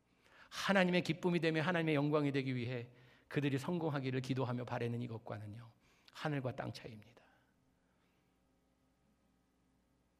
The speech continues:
여러분, 오늘도 주님께서는 나같이 평범하고 나같이 별 볼 일 없는 사람의 삶을 통하여 하나님의 역사를 만들어가기 원하십니다.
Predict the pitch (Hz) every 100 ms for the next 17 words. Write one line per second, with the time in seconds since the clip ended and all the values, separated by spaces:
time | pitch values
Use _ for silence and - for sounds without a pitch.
0 | _ _ _ _ _ _ _ _ _ -
1 | 135 131 131 131 131 135 131 131 131 131
2 | 127 135 156 - - - _ _ _ _
3 | _ _ - 294 143 156 156 175 143 -
4 | 170 170 160 156 156 180 131 143 151 156
5 | 143 147 165 170 160 151 160 160 151 147
6 | 147 - 143 143 143 135 123 131 185 -
7 | - - - - 160 151 135 135 123 127
8 | 131 123 113 113 113 113 104 110 101 95
9 | - 101